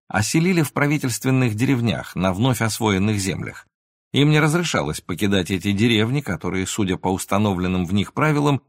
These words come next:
были весьма мрачными местами. Настоящие трудовые лагеря, где были официально запрещены любые виды праздничных развлечений. Наёмными работниками по большей части были каторжники,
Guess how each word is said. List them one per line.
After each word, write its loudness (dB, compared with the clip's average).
были 2
весьма 2
мрачными 2
местами. -4
Настоящие 2
трудовые 0
лагеря, 0
где 0
были 4
официально 2
запрещены 0
любые 4
виды 0
праздничных 0
развлечений. -4
Наёмными 4
работниками 2
по 0
большей 0
части 0
были 2
каторжники, -2